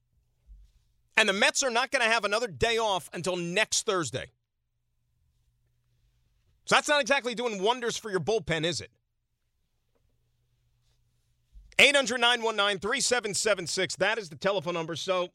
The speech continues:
we'll see what happens. Pirates are in. Roberto Clemente night. They didn't retire Roberto's number, by the way. That had been speculated by some around Major League Baseball. I guess Joan Payson never made him a promise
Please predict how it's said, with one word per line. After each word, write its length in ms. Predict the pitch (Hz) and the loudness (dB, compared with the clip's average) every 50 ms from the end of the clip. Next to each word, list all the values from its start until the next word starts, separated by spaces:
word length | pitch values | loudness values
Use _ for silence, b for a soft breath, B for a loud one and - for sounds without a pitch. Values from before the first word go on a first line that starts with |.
| _ _ _ _ _ b b b b b b b b b b b b b b | _ _ _ _ _ b b b b b b b b b b b b b b
we'll 80 | - | 4
see 240 | - - 277 294 302 | 4 4 4 4 4
what 100 | 302 277 | 4 4
happens. 640 | 247 247 247 233 - 247 240 240 226 - - - - _ _ _ _ _ _ _ _ _ _ _ _ _ _ _ _ _ _ _ _ _ - | 4 4 2 2 0 -2 -2 -2 -2 -6 -6 -6 -10 _ _ _ _ _ _ _ _ _ _ _ _ _ _ _ _ _ _ _ _ _ 2
Pirates 480 | 175 202 240 269 269 277 277 - - | 6 6 6 6 4 2 0 0 0
are 160 | 269 254 233 233 | 0 2 2 2
in. 380 | 233 233 233 240 240 233 214 _ _ _ _ _ _ _ _ _ _ _ _ _ - | 2 2 0 -2 -6 -12 -14 _ _ _ _ _ _ _ _ _ _ _ _ _ -10
Roberto 400 | 123 117 - 196 254 269 277 269 175 | -6 0 2 4 6 6 4 4 0
Clemente 540 | - 226 240 220 220 226 202 - 226 220 | -2 -4 -2 0 0 -2 0 0 0 0
night. 300 | 214 214 214 214 214 208 _ - | 2 4 2 2 2 -2 _ -2
They 80 | 185 196 | 0 2
didn't 180 | 254 269 277 | 2 2 0
retire 300 | 254 - - 220 226 226 | -2 0 2 2 2 2
Roberto's 480 | 202 202 165 196 202 196 185 165 127 151 | 0 -2 -2 0 0 0 0 0 0 -2
number, 240 | 175 180 170 151 123 | -2 -2 -2 -2 -2
by 140 | 117 110 | -2 -2
the 100 | 104 107 | -2 -2
way. 240 | 101 101 101 104 107 - _ _ _ _ - | -4 -4 -4 -6 -6 -8 _ _ _ _ -2
That 140 | 156 165 160 | 0 2 2
had 100 | 151 139 | 2 0
been 140 | 139 139 - | -2 -4 -4
speculated 580 | - - 196 185 - 165 135 127 123 113 104 | -2 0 -2 -2 -2 -2 -2 -2 -2 -2 -4
by 120 | 98 113 107 | -6 -6 -4
some 420 | - - 123 110 101 101 107 127 - | -4 -4 -4 -4 -4 -6 -6 -4 -2
around 220 | 143 139 135 139 | 0 0 0 0
Major 200 | 147 147 131 139 | -2 -2 -2 -2
League 140 | 131 123 104 | -4 -4 -2
Baseball. 400 | 120 135 139 - - 123 113 117 | -2 -2 -2 -2 -4 -4 -2 -2
I 80 | 127 | 0
guess 160 | 135 170 160 - | 0 -2 -2 -2
Joan 240 | - 160 156 151 | -2 -2 -2 -2
Payson 340 | 131 - 151 151 151 - - | -2 -2 -4 -2 -2 -4 -2
never 220 | 131 131 113 127 123 | -4 -4 -2 -2 -2
made 340 | 127 131 131 127 120 113 - b b b b b b b | -2 0 0 0 -2 -4 -8 b b b b b b b
him 160 | b 170 175 151 | b 2 2 2
a 60 | 120 | 0
promise 500 | - 123 113 110 107 107 107 - - | -2 -2 -2 -2 -2 -4 -6 -8 -10